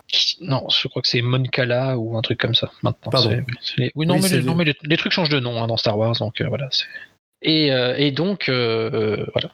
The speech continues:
Speaker 1: Et donc ce véhicule qui était aussi un, euh, projet, enfin c'était un, un espèce de, oui, un, un projet pour le film Solo, si je ne dis pas de bêtises. Puisque
Speaker 2: Ah.
Speaker 1: ça, ça, ça devait apparaître, euh, alors je crois que ça apparaît vi-, vaguement dans le fond, mais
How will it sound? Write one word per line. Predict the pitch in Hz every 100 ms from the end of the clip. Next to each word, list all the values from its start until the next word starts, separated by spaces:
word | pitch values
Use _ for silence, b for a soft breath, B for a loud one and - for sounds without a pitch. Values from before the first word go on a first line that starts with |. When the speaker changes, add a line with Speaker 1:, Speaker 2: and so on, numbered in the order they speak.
| _ -
Speaker 1:
Et | 120
donc | 123 -
ce | -
véhicule | 123 131 123 165 165 131
qui | -
était | 123 139
aussi | 127 - - 160 160 -
un, | 131 139 131
euh, | 113 110 113 113 110 _ -
projet, | 113 131 123 117 - 127 139
enfin | 117
c'était | - 120 117
un, | 110 113
un | 110
espèce | 113 - 123 120 -
de, | 110 110
oui, | 110 131 123
un, |
un | 110 117 -
projet | 131 123 143
pour | 120
le |
film | 113 139
Solo, | 131 - 131 131 - -
si | -
je | 123
ne |
dis | 123
pas | 123
de | 123
bêtises. | 127 - 147 - _ _ _ _ _ _ _ - - - -
Puisque | - 110
Speaker 2:
Ah. | 117 156 117 110 110
Speaker 1:
ça, | 123
ça, | - -
ça | - 120
devait | 135 123 127
apparaître, | 120 120 117 131 135 -
euh, | 113
alors | 113 113
je |
crois | 165
que | -
ça | 120
apparaît | - 123 135
vi-, | 120 120 123 127 143 131
vaguement | 127 135 127 135 143
dans | 120
le | 120
fond, | - 156
mais | 156 117 127